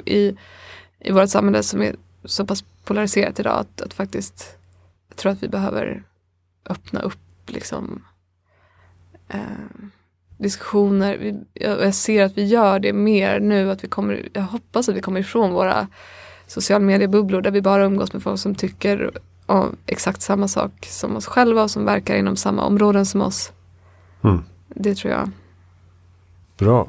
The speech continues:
Speaker 2: Har du något, eh, bra lästips för den som vill lära sig mer om, eh, blockchain och kryptovalutor?
Speaker 1: Ehm, nej. <laughs> Jo, alltså jag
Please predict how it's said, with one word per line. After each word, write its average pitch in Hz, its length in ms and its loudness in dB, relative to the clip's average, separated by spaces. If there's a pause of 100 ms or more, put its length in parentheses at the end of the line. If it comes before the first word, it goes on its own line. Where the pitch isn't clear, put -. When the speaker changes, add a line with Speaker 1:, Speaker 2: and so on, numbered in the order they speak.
Speaker 2:
Har 120 240 6
du 120 120 6
något, 117 380 2
eh, 110 300 6
bra 101 640 2 (100)
lästips 117 480 4
för 107 100 2
den 98 80 4
som 98 180 0
vill 95 260 2 (160)
lära 101 220 4
sig 95 160 2
mer 95 420 2
om, 87 280 2
eh, 85 200 -2 (1040)
blockchain 101 420 4
och - 220 -2
kryptovalutor? 98 600 0 (640)
Speaker 1:
Ehm, 196 680 2 (1400)
nej. 226 400 -4 (580)
<laughs> - 640 0
Jo, 285 360 2
alltså 254 280 0
jag 277 340 2